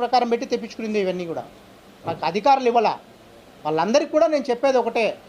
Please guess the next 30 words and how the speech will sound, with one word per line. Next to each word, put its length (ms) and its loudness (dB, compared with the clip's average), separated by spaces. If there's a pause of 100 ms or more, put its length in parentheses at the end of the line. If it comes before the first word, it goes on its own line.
(440)
ప్రజల 320 4 (140)
మీద 160 2 (800)
విపరీతమైన 680 2 (160)
పన్నులు, 260 2 (260)
పత్రికల్లో 460 2
కూడా 140 2
అన్ని 180 0
దాంట్లో 260 4
వచ్చింది, 280 -10 (200)
ఒక్కొక్క 240 -2 (100)
ఇంటికి 260 -4 (100)
వెయ్యి 220 0
వచ్చేది, 280 -6 (100)
పదివేలు, 400 2 (140)
ఇరవై 240 4
వేలు 160 4
అలా 140 0
వచ్చాయి. 220 -8
అలా 120 0 (120)
కాదు, 240 0 (540)
సహేతుబద్ధంగా 840 2 (140)
ఒకవేళ 260 -2
వాళ్ళు 140 -2 (260)
నిజంగా 380 0
ఫైన్ 200 2
వేసింటే 340 -4
ఆ 20 2 (100)
ఫ్లోర్కు 360 0 (380)
ఎన్హాన్స్ 340 0
చేసి 120 -4